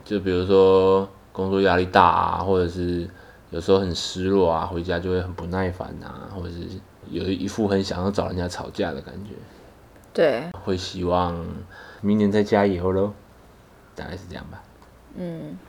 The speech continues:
Speaker 2: 我觉得你还要改进一个欸。
Speaker 1: 请说。
Speaker 2: 就是不要一直在那么爱打电动嘞。<laughs>
Speaker 1: 还好吧，我真的还是会觉得，就跟你买东西一样嘛，就是，嗯，不能太夸张。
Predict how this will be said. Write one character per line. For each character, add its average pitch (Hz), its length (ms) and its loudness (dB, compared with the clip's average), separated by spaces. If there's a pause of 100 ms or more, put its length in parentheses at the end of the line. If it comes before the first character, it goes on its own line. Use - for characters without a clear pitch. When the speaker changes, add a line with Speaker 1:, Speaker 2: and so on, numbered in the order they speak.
(220)
Speaker 2:
我 202 100 4
觉 208 60 4
得 247 80 8
你 254 100 0
还 170 140 -4
要 170 140 -2
改 - 180 -4
进 - 180 -10
一 143 200 -8
个 113 160 -4
欸。 90 260 -10
Speaker 1:
请 92 140 -6
说。 95 240 2 (180)
Speaker 2:
就 208 140 0
是 262 120 0 (120)
不 180 60 2
要 190 120 2
一 202 80 2
直 185 140 -4
在 160 320 -2
那 185 120 -6
么 170 120 -6
爱 160 100 -2
打 - 260 -6
电 139 240 -8
动 - 240 -4
嘞。 - 220 -8 (680)
<laughs> - 640 -20
Speaker 1:
还 98 240 2
好 92 280 4
吧， 87 260 8
我 92 160 4
真 127 300 2
的 113 360 2 (160)
还 95 160 2
是 110 120 0
会 113 160 2
觉 90 160 0
得， 87 60 -2
就 113 140 2
跟 113 80 6
你 113 60 6
买 95 160 4
东 95 160 2
西 - 160 -8
一 - 120 -12
样 - 120 -12 (100)
嘛， - 80 -12
就 95 120 -4
是， 95 200 -2 (260)
嗯， 87 400 -10
不 117 120 0
能 95 140 2
太 98 160 2
夸 90 240 -4
张。 80 200 -8